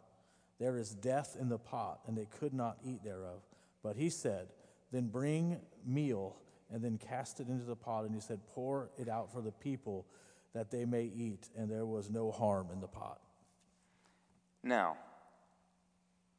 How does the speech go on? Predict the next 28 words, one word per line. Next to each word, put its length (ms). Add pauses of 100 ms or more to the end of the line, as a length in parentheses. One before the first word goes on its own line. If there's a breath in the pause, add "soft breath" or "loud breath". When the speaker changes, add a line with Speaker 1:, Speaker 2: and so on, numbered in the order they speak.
(180)
Speaker 2:
I 120
think 300
that 180
was 180
a 80
word 300
of 120
wisdom. 460 (1300)
It 120
was 260
not 400
based 320
on 140
his 240 (460)
background 680
as 160
a 60
chemist. 720 (220)
Speaker 1:
Yeah. 400 (320 soft breath)
Speaker 2:
It 140
was 180
a 80
word 260
of 100
wisdom 440
where 120
God 320
understood 840